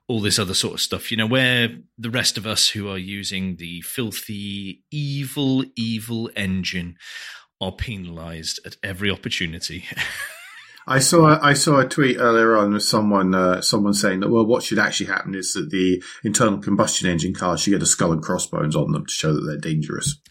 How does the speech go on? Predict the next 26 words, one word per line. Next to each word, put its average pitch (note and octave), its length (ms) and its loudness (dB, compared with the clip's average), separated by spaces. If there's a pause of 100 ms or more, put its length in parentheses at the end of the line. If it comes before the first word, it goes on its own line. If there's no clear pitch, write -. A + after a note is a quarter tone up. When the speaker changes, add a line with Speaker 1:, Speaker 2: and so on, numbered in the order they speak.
(100)
Speaker 1:
<laughs> D3 840 0 (880)
Arr, G2 480 2 (100)
we C3+ 160 4
be A#2+ 160 6
pirates B2 640 4
here. A2+ 300 4 (100)
<laughs> C#3 100 0
We C3+ 200 4
be F3 80 4
Speaker 2:
And D3+ 340 6
I, D3+ 60 8
Speaker 1:
pirates. - 80 2
Speaker 2:
and D3 100 6
I D3 140 8
thought, D3 500 4 (140)
I, C3+ 80 4
I C#3+ 40 4
thought, C#3 260 2
I C#3 60 4
wonder A#3 280 6
what F3+ 200 4
type D#3+ 220 2
of D3 140 2
vehicle D3+ 320 4
you C3+ 260 -2
drive. F2+ 380 -2